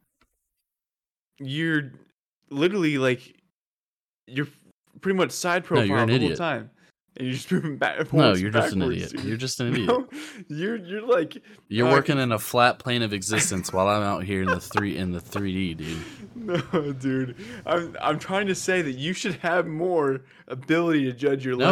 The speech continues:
Speaker 1: left and
Speaker 2: I
Speaker 1: right.
Speaker 2: have so much going on in my brain that I don't have time to think about those, uh, tiny little things that you two D brained people think about.
Speaker 1: There is,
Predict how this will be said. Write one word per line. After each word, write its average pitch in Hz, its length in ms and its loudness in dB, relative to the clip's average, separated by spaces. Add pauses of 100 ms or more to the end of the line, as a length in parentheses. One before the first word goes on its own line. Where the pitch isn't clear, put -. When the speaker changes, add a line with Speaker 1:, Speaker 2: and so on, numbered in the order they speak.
Speaker 1:
left - 80 -2
and - 80 0
Speaker 2:
I 117 120 10
Speaker 1:
right. 135 60 4
Speaker 2:
have 143 240 6
so - 360 8
much 135 320 2
going 120 320 6
on 107 260 6
in 107 120 4
my 92 160 2
brain 98 680 0 (380)
that 107 200 2
I 113 100 8
don't 131 160 2
have 117 200 -2
time 120 300 0
to 110 100 -4
think 104 200 0
about 95 260 0
those, 92 180 -2 (480)
uh, 104 60 -16 (960)
tiny 123 440 4
little 101 300 2 (400)
things 135 460 2
that 101 120 0
you 95 180 -2
two 110 220 -4
D 101 120 -2
brained 95 400 0
people 85 280 -8
think 117 260 -6
about. - 280 -8 (1700)
Speaker 1:
There 123 280 0
is, 123 440 -4